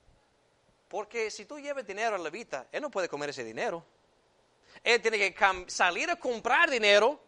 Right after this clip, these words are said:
ah, perdón, comprar fruta para comer. Así que le es más trabajo para el sacerdote, para los que trabajan en la casa de Dios. Así que si tú quieres traer dinero porque está muy lejos del camino,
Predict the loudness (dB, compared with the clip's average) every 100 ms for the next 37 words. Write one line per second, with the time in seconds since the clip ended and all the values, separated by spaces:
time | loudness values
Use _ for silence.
0 | _ 6 6 6 0 0 -2 -6 -4 2
1 | 2 2 0 2 4 6 6 6 4 4
2 | 2 -2 -10 -2 0 0 0 0 0 -2
3 | 0 0 0 0 4 6 6 2 -8 -10
4 | -2 -2 -2 -6 -6 -2 -2 -2 -6 -14
5 | -12 0 0 0 -8 -8 -4 0 -2 -2
6 | -10 -10 _ _ 0 0 -2 -2 -2 0
7 | -2 -2 -8 -10 -12 -20 _ -2 0 0
8 | -4 -6 -6 -10 -10 -2 -2 -2 -2 -2
9 | -2 0 0 -2 -4 -10 -6 -6 -4 -6
10 | -4 -4 -4 -2 0 0 -4 -8